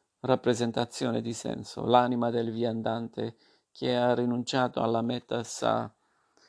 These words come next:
guardare in faccia all'indecifrabilità del destino, rifiutando quei cascami della speranza irradiati da un destino risolto in benevola, benevola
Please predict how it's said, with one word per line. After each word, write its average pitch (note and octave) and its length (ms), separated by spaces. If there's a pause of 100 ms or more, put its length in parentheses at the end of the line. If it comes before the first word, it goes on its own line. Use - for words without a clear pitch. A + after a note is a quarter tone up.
(220)
guardare B2 640
in A#2 140
faccia A#2 800
all'indecifrabilità A#2 2000
del A#2 220
destino, G#2+ 720
rifiutando A#2 800
quei A2 400
cascami A2+ 720 (520)
della A2+ 420
speranza A2+ 640
irradiati A2+ 1000 (320)
da A#2+ 140
un A#2+ 140
destino A#2 500
risolto A#2 480
in A2 160
benevola, A2+ 580 (160)
benevola A2+ 640